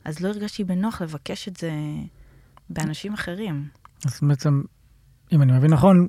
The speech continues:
Speaker 2: ברגע שעבדת עם המטפלת על... לבנות את הערכה העצמית שלך, אז, שלך, סליחה,
Speaker 1: כן.
Speaker 2: אז היה לך גם את הכוח לדרוש את זה מהצד השני.
Speaker 1: לגמרי, לחלוטין. זה כמו שאתה מגיע גם בתכלס לרעיון עבודה, כשאתה יודע מה אתה שווה. אז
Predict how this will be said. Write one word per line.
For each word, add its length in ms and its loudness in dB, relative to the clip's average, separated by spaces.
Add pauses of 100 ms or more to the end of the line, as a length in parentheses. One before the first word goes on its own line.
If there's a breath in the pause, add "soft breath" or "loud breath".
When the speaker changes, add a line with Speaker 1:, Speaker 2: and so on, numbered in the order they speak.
(120)
Speaker 2:
ברגע 240 0
שעבדת 760 0
עם 100 6
המטפלת 540 0
על... 200 0 (540 soft breath)
לבנות 260 8
את 120 4
הערכה 280 6
העצמית 240 2
שלך, 360 6
אז, 200 0 (100)
שלך, 340 4
סליחה, 200 -2
Speaker 1:
כן. 60 4
Speaker 2:
אז 80 4
היה 60 8
לך 120 4
גם 120 4
את 60 -4
הכוח 300 4
לדרוש 300 4
את 60 2
זה 140 2
מהצד 360 0
השני. 300 0
Speaker 1:
לגמרי, 460 -2 (200)
לחלוטין. 640 -4
זה 100 -10
כמו 200 -4
שאתה 140 -8
מגיע 260 0
גם 160 -2
בתכלס 480 -12
לרעיון 320 -6
עבודה, 340 -8
כשאתה 200 -14
יודע 260 -6
מה 160 -4
אתה 140 -10
שווה. 320 -10 (460)
אז 260 -16